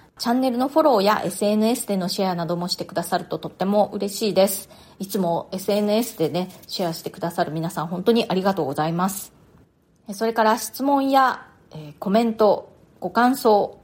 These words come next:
リクエスト等、えー、お待ちしております。匿名ご希望の方は、私のプロフィールの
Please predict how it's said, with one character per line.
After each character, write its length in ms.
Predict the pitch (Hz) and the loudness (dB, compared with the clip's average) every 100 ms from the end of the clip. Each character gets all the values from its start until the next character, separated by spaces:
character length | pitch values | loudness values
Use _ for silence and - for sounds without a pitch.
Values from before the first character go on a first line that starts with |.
| - | -10
リ 100 | 190 | -8
ク 180 | - 294 | 2 2
エ 80 | |
ス 120 | 320 - | 2 0
ト 120 | 175 | 0
等、 460 | - 214 143 - - | 2 2 0 -6 -18
え 40 | |
ー、 40 | - - - | -20 -20 -12
お 40 | 175 | -8
待 260 | 190 208 | -6 -6
ち 40 | 208 | 0
し 40 | |
て 100 | 214 | 2
お 60 | 214 | 4
り 100 | 220 | 2
ま 160 | 294 | 0
す。 260 | - - - _ _ _ _ | -2 -8 -14 _ _ _ _
匿 220 | - 208 277 | -12 -6 -2
名 200 | 294 269 | 0 2
ご 120 | 277 | 0
希 120 | 277 | 0
望 180 | 269 269 | 0 0
の 120 | 262 | 0
方 240 | 247 254 | 0 2
は、 400 | 214 240 - - - _ _ _ | 4 2 0 -10 -20 _ _ _
私 300 | 233 240 262 | -6 -4 -2
の 160 | 240 | -2
プ 180 | 220 - | -4 -2
ロ 80 | 302 | 0
フ 60 | 320 | 2
ィ 100 | 330 | 2
ー 40 | |
ル 80 | 226 | 2
の 320 | 175 110 - | -2 -2 -4